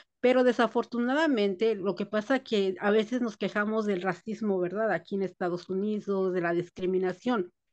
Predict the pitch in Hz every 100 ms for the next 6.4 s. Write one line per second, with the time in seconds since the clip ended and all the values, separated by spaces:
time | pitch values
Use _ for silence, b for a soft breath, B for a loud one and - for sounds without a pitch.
0 | _ _ _ _ _ 240 277 294 254 202
1 | 226 339 349 330 - 208 196 196 214 214
2 | - 170 208 202 208 226 247 220 - 208
3 | 214 - 202 180 170 175 180 180 175 -
4 | 190 180 185 180 - 196 190 180 196 214
5 | 214 214 214 214 196 180 190 190 202 190
6 | 202 202 202 170